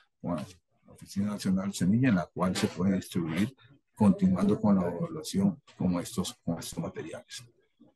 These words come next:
¿Cuál vari-, variedad o, o híbrido se-, seleccionar? Bueno, depende de cuál va a ser el uso que yo le voy a dar,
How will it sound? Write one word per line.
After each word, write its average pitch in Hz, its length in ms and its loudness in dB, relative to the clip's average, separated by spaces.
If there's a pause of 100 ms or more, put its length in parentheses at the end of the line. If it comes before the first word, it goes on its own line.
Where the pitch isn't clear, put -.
(1120)
¿Cuál 143 220 8
vari-, 151 480 4
variedad 110 640 4
o, 127 280 6
o 113 160 4
híbrido 131 340 6
se-, 107 300 -2 (160)
seleccionar? 117 580 4
Bueno, 98 280 2
depende 123 420 4
de 107 100 4
cuál 107 300 0
va 104 60 -8
a - 20 -10
ser 110 220 0
el 98 100 2
uso 123 340 4
que 90 120 -4
yo 95 120 2
le 98 80 2
voy 95 220 -4
a 92 60 -6
dar, 107 220 0